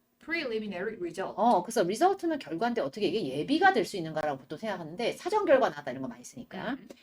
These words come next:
Speaker 2: 이제 range가 범위거든. 그래서 a range of 복수명사도 잘 나오지. 다양한이란 뜻으로. 근데 전범위를 강조할 때 많이 쓰기도 하거든. 전범위 한번 읽어볼까?
Speaker 1: Full range.
Speaker 2: 또는
Speaker 1: The entire range of.
Speaker 2: 응, for range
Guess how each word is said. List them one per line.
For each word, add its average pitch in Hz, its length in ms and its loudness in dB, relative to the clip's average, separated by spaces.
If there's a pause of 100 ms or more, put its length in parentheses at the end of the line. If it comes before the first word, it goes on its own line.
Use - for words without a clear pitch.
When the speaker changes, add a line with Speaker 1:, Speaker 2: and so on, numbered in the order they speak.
(320)
Speaker 2:
이제 196 440 2
range가 269 640 4
범위거든. 202 520 -6 (240)
그래서 190 220 0
a 262 320 10
range 247 460 2
of 185 240 4
복수명사도 180 720 -4
잘 165 180 -12
나오지. 123 460 -12
다양한이란 143 520 -4
뜻으로. 147 240 -12
근데 170 280 -6
전범위를 294 720 2
강조할 139 440 -10
때 120 120 -14
많이 110 140 -20
쓰기도 170 320 -10
하거든. 117 400 -12 (240)
전범위 277 520 2
한번 175 220 -2
읽어볼까? 120 440 -8 (220)
Speaker 1:
Full 349 320 -4
range. 185 440 -4 (160)
Speaker 2:
또는 214 340 -2 (280)
Speaker 1:
The 233 180 -4
entire 240 680 -2
range 185 380 -2
of. 247 100 4
Speaker 2:
응, 320 320 2
for 262 220 0
range 202 340 2